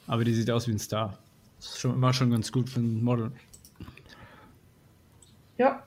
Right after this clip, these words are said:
Speaker 2: hat mir auch gefallen. Hat also so, so, na, so semi gefallen.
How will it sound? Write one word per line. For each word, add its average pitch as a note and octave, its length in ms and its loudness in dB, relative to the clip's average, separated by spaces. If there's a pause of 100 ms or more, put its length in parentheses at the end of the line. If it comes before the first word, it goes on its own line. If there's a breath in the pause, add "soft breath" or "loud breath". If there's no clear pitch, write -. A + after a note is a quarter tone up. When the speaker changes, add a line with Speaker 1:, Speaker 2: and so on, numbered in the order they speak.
Speaker 2:
hat A#3+ 180 -4
mir A3+ 100 0
auch - 120 -4
gefallen. F#3+ 420 -2 (180)
Hat A3+ 220 6
also A3 220 8
so, G#3 300 6
so, G3+ 420 4 (600 soft breath)
na, G#3+ 100 8
so A#3 160 6
semi A3 320 8
gefallen. F#3 580 4